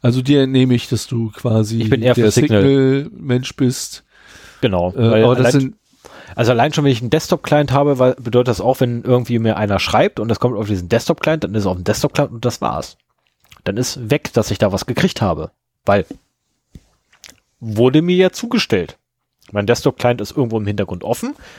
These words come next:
Speaker 2: wurde mir auch angezeigt. Habe ich nie drauf geguckt. Das ist, und das Problem habe ich mit den meisten Messengern bisher gehabt, die irgendwie auf dem Desktop abliefen. Selbst, selbst Pidgin konnte ich das nicht austreiben.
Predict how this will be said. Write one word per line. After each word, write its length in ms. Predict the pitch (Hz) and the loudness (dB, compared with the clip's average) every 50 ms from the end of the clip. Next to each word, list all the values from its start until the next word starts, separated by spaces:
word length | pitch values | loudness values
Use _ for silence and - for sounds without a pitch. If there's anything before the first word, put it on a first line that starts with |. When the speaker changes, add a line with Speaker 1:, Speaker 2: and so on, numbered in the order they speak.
| - _ - | -20 _ -14
Speaker 2:
wurde 280 | 104 92 101 101 95 | -2 0 0 0 0
mir 200 | 104 113 123 147 | 0 0 2 2
auch 80 | 160 165 | 2 2
angezeigt. 720 | - 214 233 233 220 - - - 117 92 82 - - - _ _ _ | 0 0 2 0 0 0 0 -2 -2 -2 -2 -8 -12 -20 _ _ _
Habe 160 | - 107 95 | -2 -2 -2
ich 80 | 90 85 | -2 -2
nie 100 | 113 123 131 | -2 -2 -2
drauf 220 | - 123 135 - | 0 0 0 -2
geguckt. 360 | - 113 - - 95 - - - _ _ _ _ _ _ _ _ _ _ _ _ _ _ _ _ _ _ _ _ _ _ _ | -2 -4 -4 -6 -6 -6 -12 -20 _ _ _ _ _ _ _ _ _ _ _ _ _ _ _ _ _ _ _ _ _ _ _
Das 180 | - 95 95 113 | -14 -8 -4 -4
ist, 160 | 127 110 - - - - - - - - - _ | -4 -4 -4 -10 -18 -20 -20 -20 -20 -20 -14 _
und 120 | 110 104 | -2 -2
das 100 | 117 - | -2 0
Problem 300 | - 147 131 127 147 139 | 0 0 0 2 2 2
habe 100 | 131 127 | 2 0
ich 120 | 131 - 131 | 0 0 0
mit 100 | 120 117 | 0 0
den 80 | 104 | 0
meisten 300 | 95 98 143 151 - - 139 | 2 0 0 0 0 -2 -2
Messengern 400 | 151 151 - 127 104 104 95 92 | 0 0 0 0 0 0 -2 0
bisher 260 | 92 - - 92 87 | -2 -2 -2 -2 -2
gehabt, 340 | 85 82 113 - - - - _ _ _ _ _ _ _ _ _ _ _ _ _ _ _ _ _ _ _ _ _ - - - - | -2 -4 -4 -6 -6 -12 -20 _ _ _ _ _ _ _ _ _ _ _ _ _ _ _ _ _ _ _ _ _ -20 -20 -8 -6
die 60 | 117 | -4
irgendwie 280 | 104 98 110 113 104 127 | 0 2 2 2 2 2
auf 120 | 107 101 | 0 0
dem 80 | - 98 | 0 0
Desktop 300 | 90 127 - - 110 - | -2 0 0 -2 -4 -4
abliefen. 440 | 92 95 - - 104 101 - 156 160 - - - - - - _ _ _ _ _ _ | -6 -10 -8 -6 -6 -4 -4 -4 -6 -8 -12 -20 -20 -20 -20 _ _ _ _ _ _
Selbst, 460 | - 101 110 127 - - - - - _ _ _ _ _ | -4 0 0 0 0 -4 -8 -14 -16 _ _ _ _ _
selbst 360 | 113 104 123 139 - - _ | 0 0 2 2 0 -2 _
Pidgin 340 | - 190 - - 139 117 101 | -2 -2 0 0 -2 -2 0
konnte 200 | - 120 117 120 | -2 -2 -2 0
ich 60 | 110 | 0
das 180 | - 120 - - | -2 -2 -2 -4
nicht 100 | 113 98 | -4 -4
austreiben. 520 | 120 131 - - - 98 87 82 82 80 | -4 -4 -4 -6 -6 -6 -6 -8 -10 -14